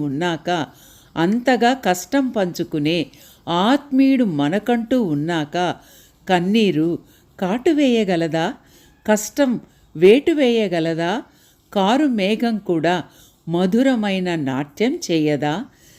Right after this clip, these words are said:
స్నేహాన్ని వెన్నలా పంచుకు తిన్న శ్రీకృష్ణుడు, అటుకుల్ని అమృతంలా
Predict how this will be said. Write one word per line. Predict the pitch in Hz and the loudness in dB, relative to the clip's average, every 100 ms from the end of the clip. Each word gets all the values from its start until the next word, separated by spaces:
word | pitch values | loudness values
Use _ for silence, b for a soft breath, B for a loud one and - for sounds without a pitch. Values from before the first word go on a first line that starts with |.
| b | b
స్నేహాన్ని | - 196 185 226 226 220 180 170 180 151 b b b 147 | -6 0 2 2 0 -2 -2 -2 -4 -4 b b b -2
వెన్నలా | 170 180 214 240 233 226 - | 0 2 2 2 2 0 -4
పంచుకు | - 160 202 269 262 | -6 -6 -4 -4 -4
తిన్న | - 190 180 160 | -2 -2 -2 -4
శ్రీకృష్ణుడు, | - 156 165 185 220 - 185 165 196 165 - B B B 160 | -6 -2 -2 -2 -8 -8 -4 2 2 2 -4 B B B -6
అటుకుల్ని | 170 262 262 262 226 190 190 147 - b b b | -2 0 0 0 0 0 0 -2 -4 b b b
అమృతంలా | 220 294 359 349 311 254 233 226 | 2 4 4 2 2 0 2 0